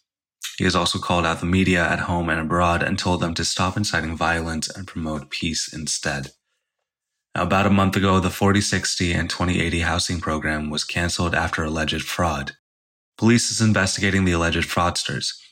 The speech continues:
Law enforcement officers told the federal high court that these fraudsters, who are software professionals,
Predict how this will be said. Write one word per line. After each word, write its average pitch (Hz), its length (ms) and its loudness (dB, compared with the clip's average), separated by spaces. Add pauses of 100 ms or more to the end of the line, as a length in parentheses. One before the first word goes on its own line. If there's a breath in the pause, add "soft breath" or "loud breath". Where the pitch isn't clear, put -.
(300)
Law 98 200 2
enforcement 104 500 2
officers 90 520 0
told 87 220 -2
the 82 60 -4
federal 98 300 2
high 85 180 2
court 78 340 -4 (340 loud breath)
that 98 160 2
these 131 300 4
fraudsters, 87 640 2
who 92 80 0
are 85 100 2
software 98 520 2
professionals, 85 760 0